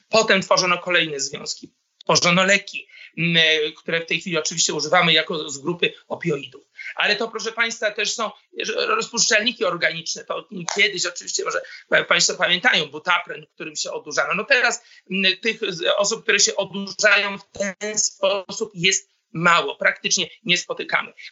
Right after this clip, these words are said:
To są, proszę państwa, oczywiście też leki nasenne, uspokajające, e, które, no, właśnie wprowadzają to spowolnienie, to odrealnienie od świata, z-, odcina nas zupełnie, wpadamy w jakąś zupełnie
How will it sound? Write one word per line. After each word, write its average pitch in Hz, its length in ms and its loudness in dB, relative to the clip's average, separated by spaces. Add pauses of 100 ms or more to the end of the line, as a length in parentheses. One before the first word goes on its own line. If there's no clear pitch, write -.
To 202 80 4
są, 262 80 2
proszę 240 140 -2
państwa, 254 220 2
oczywiście 220 300 2
też 220 200 0
leki 208 400 0 (120)
nasenne, 170 520 0
uspokajające, 180 960 0 (180)
e, - 380 0
które, 190 360 0
no, 196 100 0
właśnie 208 320 2
wprowadzają 190 460 0
to 196 100 -10
spowolnienie, 185 720 0
to 160 180 2 (340)
odrealnienie 208 920 0
od 160 200 -8
świata, 160 360 -6
z-, 151 80 -12 (100)
odcina 202 580 0
nas 147 280 -6 (180)
zupełnie, 170 440 -2
wpadamy 196 460 2
w 170 80 -6
jakąś 185 280 -4
zupełnie 202 520 0